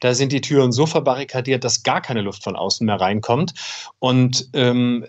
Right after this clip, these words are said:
dass diese Menschen so viel Selbstbestätigung für ihre Thesen suchen, dass sie bedingungslos alles unterstützen, was halbwegs in ihre Richtung geht, was halbwegs in ihre Richtung argumentiert scheint. Und dafür sind sie auch bereit, alles auszublenden,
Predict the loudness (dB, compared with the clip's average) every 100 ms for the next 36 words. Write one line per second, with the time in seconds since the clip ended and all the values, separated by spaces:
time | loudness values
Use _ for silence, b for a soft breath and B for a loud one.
0 | -6 -4 0 2 2 2 -2 -4 -2 -2
1 | 2 2 2 -4 _ _ -2 0 0 0
2 | -4 -6 -6 -6 -6 -4 0 0 2 2
3 | 2 0 -4 -10 -14 _ B B B B
4 | B -2 0 0 -2 -4 2 4 4 2
5 | -2 -6 -6 -4 -2 0 -2 -2 -8 -6
6 | -6 -6 -8 -6 -6 -6 -8 -8 -6 -8
7 | -8 -6 -6 -6 -4 -2 -2 -4 -6 -4
8 | -4 -2 0 2 2 2 0 -2 -2 -6
9 | -8 0 0 4 2 4 0 0 0 0
10 | 0 0 0 2 2 0 -2 -4 2 4
11 | 4 0 -2 0 2 0 -8 -10 B B
12 | B 0 2 2 2 2 0 0 0 0
13 | -4 -2 -2 -2 -4 -10 _ _ _ -2
14 | 0 0 -2 0 0 0 -4 -4 -2 -2
15 | -2 -6 -8 -8